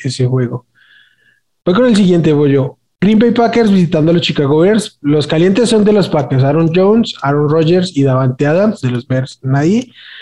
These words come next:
De los Packers en, en frío, al resto de receptores, Randall Cobb, Alonso Lazar y los demás.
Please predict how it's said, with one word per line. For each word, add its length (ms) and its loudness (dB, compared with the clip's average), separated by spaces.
De 140 0
los 200 -2
Packers 520 0
en, 280 0
en 160 0
frío, 200 2
al 100 2
resto 320 0
de 60 2
receptores, 520 0
Randall 280 0
Cobb, 220 -2
Alonso 360 -2
Lazar 460 -4
y 60 -2
los 120 -4
demás. 480 -4